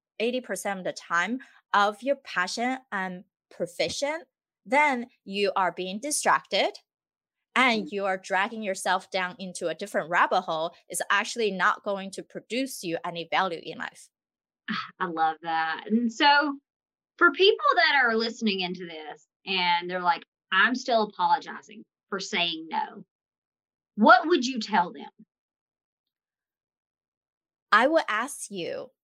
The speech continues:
Speaker 1: what is your value system? Many people are gonna ask you, for your time,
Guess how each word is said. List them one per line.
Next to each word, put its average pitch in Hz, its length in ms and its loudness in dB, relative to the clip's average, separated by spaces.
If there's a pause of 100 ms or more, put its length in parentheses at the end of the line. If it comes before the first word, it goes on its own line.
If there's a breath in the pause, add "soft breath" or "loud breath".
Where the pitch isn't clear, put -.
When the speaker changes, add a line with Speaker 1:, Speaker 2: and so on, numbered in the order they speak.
(180)
Speaker 1:
what 190 300 0
is 233 200 -4
your 233 120 -6
value 196 340 0
system? - 440 -12 (1900 loud breath)
Many 320 340 4
people 311 320 0
are - 40 -2
gonna 208 260 -4
ask 202 300 -6
you, 175 380 -6 (600)
for 208 160 2
your 196 200 -2
time, 180 480 -4